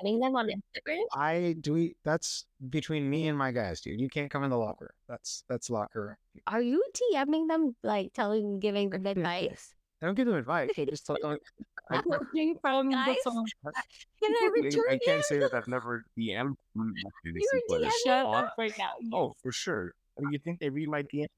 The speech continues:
Speaker 4: Absolutely
Speaker 1: Are
Speaker 4: not.
Speaker 1: you
Speaker 3: You
Speaker 1: D M'ing them?
Speaker 3: D M them and
Speaker 4: Yeah,
Speaker 3: said,
Speaker 4: man, I'm a
Speaker 3: "Hey, for the five points"?
Speaker 4: No, usually you D M them when you're bad, you don't D M them when they're doing good.
Speaker 3: Like, you ruin the thing.
Speaker 2: Oh, I only D M them to hype them.
Speaker 1: Wow, you guys are s-, wow, he D Ms them to say good things, you just D M
Speaker 4: Oh,
Speaker 1: them to
Speaker 4: yeah,
Speaker 1: say
Speaker 4: you
Speaker 1: bad
Speaker 4: think
Speaker 1: things?
Speaker 4: it's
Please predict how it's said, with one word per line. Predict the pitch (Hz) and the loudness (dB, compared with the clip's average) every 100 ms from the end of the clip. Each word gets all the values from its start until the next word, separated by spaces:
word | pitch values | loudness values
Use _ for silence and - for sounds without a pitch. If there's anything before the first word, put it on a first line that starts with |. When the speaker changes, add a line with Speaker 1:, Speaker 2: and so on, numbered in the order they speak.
| 208 _ _ - | -20 _ _ -10
Speaker 4:
Absolutely | 190 185 185 180 | -4 -2 0 0
Speaker 1:
Are | |
Speaker 4:
not. | 175 180 | 2 2
Speaker 1:
you | 320 359 | 2 2
Speaker 3:
You | 233 269 247 - | 2 2 2 -2
Speaker 1:
D | 277 | 0
M'ing | 285 | 2
them? | |
Speaker 3:
D | 220 | 2
M | 240 262 | 2 2
them | 254 294 285 | 2 2 2
and | 240 302 | 2 2
Speaker 4:
Yeah, | 247 | 2
Speaker 3:
said, | 240 | 2
Speaker 4:
man, | 247 170 | 2 0
I'm | 143 170 | 0 0
a | 180 | -2
Speaker 3:
"Hey, | 220 226 | 0 -2
for | 254 247 | -2 -2
the | 247 240 | -4 0
five | 254 247 - | 0 0 -4
points"? | - 233 170 | -4 -2 0
Speaker 4:
No, | 151 143 143 | 2 2 2
usually | 165 185 165 147 | 0 0 0 0
you | 143 | 0
D | 123 117 | -2 -2
M | 110 113 | 0 0
them | 113 | -2
when | 107 95 | -2 -6
you're | 78 - | -10 -6
bad, | 57 - _ _ - | -4 -6 _ _ -8
you | 131 | -4
don't | 120 95 | -2 -4
D | 101 | -4
M | 98 | -2
them | 98 92 | -2 -4
when | 92 | -6
they're | 90 | -8
doing | 82 78 - | -8 -12 -12
good. | - - | -14 -4
Speaker 3:
Like, | 240 - | -4 -2
you | 254 240 | -2 0
ruin | 233 247 269 285 262 | 0 0 0 0 0
the | 453 - 427 | -4 -6 -6
thing. | 254 | -2
Speaker 2:
Oh, | 302 240 | 0 0
I | 117 156 | -2 0
only | 185 202 | 0 0
D | 156 | 0
M | 151 | 0
them | 147 135 | -2 -4
to | - | -6
hype | 139 123 | -4 -4
them. | - - - _ _ _ _ | -6 -16 -18 _ _ _ _
Speaker 1:
Wow, | 214 247 262 247 175 - | -4 0 2 2 0 -4
you | 202 247 | 0 2
guys | 381 508 440 | 4 4 4
are | |
s-, | 349 - | 2 0
wow, | 214 226 196 190 | -4 -2 -2 -2
he | 277 277 | 0 2
D | 302 254 | 2 2
Ms | 254 | 0
them | 254 262 | 0 0
to | 302 | 0
say | 262 214 | -2 0
good | 202 226 | 0 -2
things, | 285 320 220 | 0 0 0
you | 226 | 0
just | 226 240 | 0 0
D | 214 | 0
M | 214 | 2
Speaker 4:
Oh, | |
Speaker 1:
them | 196 | 2
to | |
Speaker 4:
yeah, | 247 240 | 2 4
Speaker 1:
say | |
Speaker 4:
you | 160 | 4
Speaker 1:
bad | 160 190 - | 2 0 0
Speaker 4:
think | 302 381 | 0 0
Speaker 1:
things? | 208 | -2
Speaker 4:
it's | 160 | -4